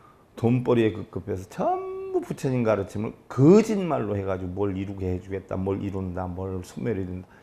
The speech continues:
이렇게 해서 펴나가는 사람도 있어요. 근데 사실은 뭐예요? 그만큼 불자들이 마음에 도둑심이 많기 때문에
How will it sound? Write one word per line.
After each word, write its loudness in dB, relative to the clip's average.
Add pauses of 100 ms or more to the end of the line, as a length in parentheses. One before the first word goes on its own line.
이렇게 6
해서 6
펴나가는 0
사람도 -6
있어요. -14 (1120)
근데 10
사실은 8
뭐예요? 8 (420)
그만큼 4
불자들이 6
마음에 2
도둑심이 -4
많기 0
때문에 0